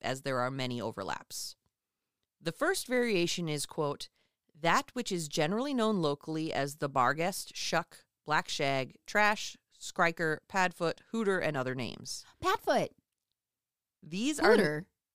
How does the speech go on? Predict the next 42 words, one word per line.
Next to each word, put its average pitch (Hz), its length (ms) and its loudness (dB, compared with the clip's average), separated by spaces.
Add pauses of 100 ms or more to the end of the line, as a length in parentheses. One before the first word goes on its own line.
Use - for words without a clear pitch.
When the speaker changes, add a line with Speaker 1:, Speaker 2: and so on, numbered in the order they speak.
(480)
Speaker 2:
What? 320 240 -6 (140)
Speaker 1:
I'll 214 100 -8
get 277 220 -6
to 254 160 -8
it. 208 160 -8
I'll 277 100 0
Speaker 2:
Okay, 349 160 -2
Speaker 1:
get 233 100 0
to - 60 -2
Speaker 2:
okay. 196 220 0
I'm 240 120 0
sorry. 160 260 0
I'm 226 140 0
sorry. 196 320 2 (280)
<laughs> 330 60 8 (1600)
Speaker 1:
These 220 300 2
are 330 100 6
not 294 220 4
the 285 80 0
names 233 260 2
of 202 100 -2
individuals, 175 840 -2
but 156 240 0
of 156 160 0
an 160 100 0
impersonal 202 600 -4
creature 147 480 -4
which 139 200 -2
is 147 200 -4
distributed 180 760 -2
over 147 300 -2
certain 143 380 -4
areas. 156 600 -4 (500)
This - 200 -2
type, 151 320 0
which 165 200 -6
we 175 140 -2
may 160 180 0
call 151 260 0
the 151 100 -4
Burgess 139 440 -4
type, 160 320 -4